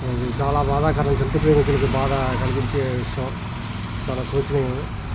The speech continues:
ఈ సుప్రీంకోర్టు ఒకసారి పునరాలోచించాల్సిన అవసరం ఎంతైనా ఉంది. కుక్క కాటుకు విధివశాత్తు యాదృచ్ఛికంగా కొంతమంది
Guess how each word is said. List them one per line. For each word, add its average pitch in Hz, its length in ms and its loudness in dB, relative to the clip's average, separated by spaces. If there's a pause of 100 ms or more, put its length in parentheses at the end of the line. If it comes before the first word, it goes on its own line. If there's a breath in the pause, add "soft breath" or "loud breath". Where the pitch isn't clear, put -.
(1040)
ఈ - 20 -2
సుప్రీంకోర్టు 147 600 0
ఒకసారి 139 280 2
పునరాలోచించాల్సిన 131 1300 -2
అవసరం 127 420 -2
ఎంతైనా 135 300 0
ఉంది. - 1400 -4
కుక్క 147 200 0
కాటుకు 147 420 2
విధివశాత్తు 139 880 2
యాదృచ్ఛికంగా 131 1200 -2 (1040)
కొంతమంది 135 680 2